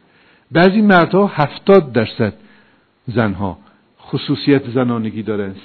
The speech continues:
سی درصد مردانگی. همینطور منحنی داره میره به طرف ناکجا آبادی. هرچه خصوصیت زنانگی خانم پایین آمد، اون خانم بیشتر ضد مرد خواهد بود.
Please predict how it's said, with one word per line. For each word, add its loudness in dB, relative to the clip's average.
سی -4
درصد -6
مردانگی. -14
همینطور -4
منحنی -2
داره 0
میره -2
به -10
طرف -8
ناکجا -6
آبادی. -8
هرچه -4
خصوصیت -2
زنانگی -2
خانم -6
پایین -2
آمد، -6
اون -4
خانم -2
بیشتر -2
ضد 2
مرد 2
خواهد -10
بود. -20